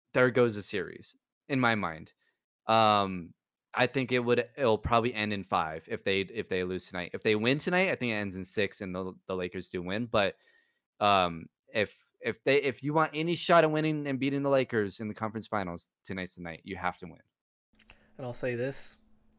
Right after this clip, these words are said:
Speaker 2: our predictions have meant nothing.
Speaker 1: <laughs>
Speaker 2: So
Speaker 1: <laughs> Right, right.
Speaker 2: <laughs>
Speaker 1: That's true. <laughs>
Speaker 2: What, what you have said, what I have said, it has meant nothing.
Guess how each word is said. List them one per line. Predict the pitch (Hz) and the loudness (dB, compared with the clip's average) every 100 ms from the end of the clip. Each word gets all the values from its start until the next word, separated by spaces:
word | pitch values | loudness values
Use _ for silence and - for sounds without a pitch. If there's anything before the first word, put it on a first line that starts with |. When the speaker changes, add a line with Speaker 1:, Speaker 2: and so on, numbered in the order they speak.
| _ _ _ _ _ 127 | _ _ _ _ _ -6
Speaker 2:
our | 120 | -4
predictions | 120 120 - 123 | -4 -4 -6 -4
have | 117 | -4
meant | 110 113 | -4 -8
nothing. | 107 101 - 98 | -10 -12 -12 -16
Speaker 1:
<laughs> | - - _ _ _ | -20 -20 _ _ _
Speaker 2:
So | - - 151 131 - 147 | 0 6 8 8 6 4
Speaker 1:
<laughs> | 135 | 2
Right, | - 226 247 - | 2 -4 -6 0
right. | 349 180 - - 247 208 | 6 8 8 4 2 -2
Speaker 2:
<laughs> | 165 - - - | -4 -8 -14 4
Speaker 1:
That's | 165 156 | 6 6
true. | 143 113 | 4 0
<laughs> | 98 - | 4 6
Speaker 2:
What, | - - 440 175 | 8 8 8 4
what | 170 151 | 2 2
you | 156 | 0
have | 156 | 0
said, | 147 170 175 147 | -2 0 -2 0
what | 135 | -2
I | 127 156 | 0 -2
have | 170 147 | -4 -4
said, | 180 185 175 - - - - - _ _ | -4 -4 -6 -16 -20 -20 -20 -20 _ _
it | 123 120 | 2 4
has | 127 123 117 | 6 2 2
meant | 135 151 | 0 0
nothing. | 120 113 101 | -2 -2 -4